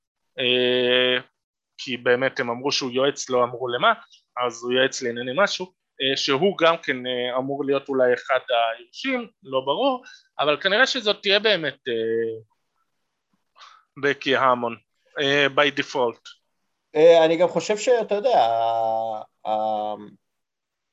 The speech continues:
Speaker 2: הארגון רוצה את זה, אתה מבין מה אני אומר? הארגון רוצה את ה-, את האישה הראשונה שם שתאמן אחרי פופוביץ', אני חושב שזה מאוד מתאים לאופי של הארגון. אה, אז בגלל זה אני חושב שזה יהיה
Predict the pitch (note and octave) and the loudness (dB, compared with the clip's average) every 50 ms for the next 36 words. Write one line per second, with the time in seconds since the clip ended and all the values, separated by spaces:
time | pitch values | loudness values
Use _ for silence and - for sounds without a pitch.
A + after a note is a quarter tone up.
0 | _ _ _ _ - B2 B2 B2 B2+ A#2+ A2+ A#2 - C#3+ D#3 F3 F#3+ G3 F#3+ F#3 | _ _ _ _ -2 0 0 2 0 -2 -6 -6 -2 0 0 2 2 -2 -4 -6
1 | - - _ _ _ _ _ _ - A2 G#2+ B2 A#2+ - - E3 E3+ F3 D3 G2+ | -8 -10 _ _ _ _ _ _ -18 -8 -6 -6 -6 0 4 4 4 4 2 -4
2 | G2 F#2+ E2 D#2+ - - F#2+ F#2+ G2+ C3 C3+ C#3+ C#3+ C#3+ D3 D3 C#3+ D3 D3 C3 | -8 -8 -10 -10 -10 -10 -10 -8 -8 -6 -2 -2 -2 -2 -2 -4 -4 -2 0 2
3 | A2+ A2 A2 G#2 A2 B2+ D3 D#3+ D#3+ C#3 B2+ A#2+ - - - D3 C#3+ D3 D3 C#3+ | 2 2 0 -2 -6 -6 -4 -4 -2 -4 -4 -6 -8 -8 -6 -4 -4 -2 -4 -4
4 | - C3 A#2 A2 A2 G#2+ G#2 G#2 G2+ G2+ G2 F#2+ F#2 F#2 - _ _ _ _ _ | -2 -2 0 0 -2 -4 -4 -6 -6 -6 -6 -8 -8 -10 -14 _ _ _ _ _
5 | _ _ _ _ _ _ _ _ _ _ _ _ _ _ _ _ _ _ _ - | _ _ _ _ _ _ _ _ _ _ _ _ _ _ _ _ _ _ _ -10
6 | G#2 G2+ - - A2 A2+ A2 - - - D#3 D#3 D#3 D3 D3 C#3 - - C3 A#2+ | -10 -8 -2 0 0 0 0 -4 0 2 4 6 6 4 2 -2 -4 -4 -4 -2
7 | B2 B2+ B2+ B2 - B2 A2+ A2 A2 G#2+ G#2 G2+ F#2+ - G2+ - - C3+ - G#2 | -2 -4 -4 -4 -4 -6 -6 -4 -6 -6 -6 -8 -10 -12 -8 -4 -2 0 0 0
8 | A#2 C#3 D3 C3+ A2+ G#2+ - - A#2+ - - C3+ B2+ - A#2+ A#2 G2+ A2 G#2+ G2+ | -2 -2 -4 -2 -4 -4 -4 -4 -4 -2 -2 -4 -4 -4 -6 -8 -8 -10 -12 -10
9 | - G2+ G2+ G2+ - G2+ - A#2+ A2+ - A#2+ A2 A2 G#2 G#2 G#2+ A2+ A2 A2 G#2 | -12 -14 -14 -14 -14 -12 -12 -12 -14 -14 -16 -14 -10 -6 -4 -4 -4 -4 -6 -10
10 | G2+ - A2+ A2 G#2+ G#2 G2+ G2 G2+ G2 F2+ A2 A2+ - A2+ G#2 - G2+ G2 F#2 | -10 -10 -10 -8 -4 -2 0 2 2 0 0 -4 -6 -8 -16 -18 -10 -6 -6 -6
11 | F#2+ G2 F#2+ F#2+ F#2+ F#2+ F2+ - _ _ _ _ _ _ _ _ _ _ _ _ | -4 -6 -8 -10 -12 -12 -14 -14 _ _ _ _ _ _ _ _ _ _ _ _
12 | _ F#2 G2+ G#2 G2+ G#2 G#2+ G#2+ G#2 G#2 G#2 G#2 G#2 G#2 G#2+ G#2+ G#2+ G#2+ - - | _ -2 0 0 0 0 -2 -2 -4 -4 -4 -4 -6 -6 -6 -6 -6 -6 -4 -4
13 | G#2 G2+ G2 - _ - A#2 A#2+ B2 A#2+ D#3+ E3 C3 A2+ - G#2+ - B2 A2 F#2+ | -4 -6 -8 -10 _ -12 -8 -8 -2 0 0 0 0 -2 -6 -10 -14 -16 -16 -16
14 | F2+ F#2 F#2+ F#2 | -14 -10 -10 -10